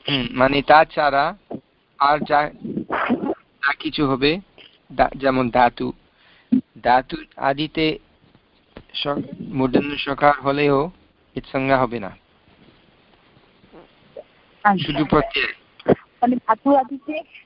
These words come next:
Speaker 2: সকার থাকলে সেটা হলো ইৎসংজ্ঞা হবে না, কিন্তু প্রত্যয় আদিতে সকার থাকলে সেটা ইৎসংজ্ঞাপ্রাপ্ত হবে।
Speaker 1: হ্যাঁ।
Speaker 2: তাই তো স্যার?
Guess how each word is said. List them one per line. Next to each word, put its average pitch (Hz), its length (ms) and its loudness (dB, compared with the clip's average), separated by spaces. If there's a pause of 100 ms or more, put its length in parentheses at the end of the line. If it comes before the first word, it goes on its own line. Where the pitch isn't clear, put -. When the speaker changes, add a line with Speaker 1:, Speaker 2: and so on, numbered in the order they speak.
(140)
Speaker 2:
সকার 247 300 2 (100)
থাকলে 277 320 -8
সেটা 262 320 -6
হলো 254 300 -4
ইৎসংজ্ঞা 254 420 -4
হবে 226 240 2
না, 214 120 -6
কিন্তু 240 260 -10
প্রত্যয় 233 460 2
আদিতে 254 380 0
সকার 262 340 0
থাকলে 294 260 0
সেটা - 280 -4
ইৎসংজ্ঞাপ্রাপ্ত 220 720 2
হবে। 196 320 4 (1400)
Speaker 1:
হ্যাঁ। - 260 0
Speaker 2:
তাই 220 260 4
তো - 60 2
স্যার? 254 160 2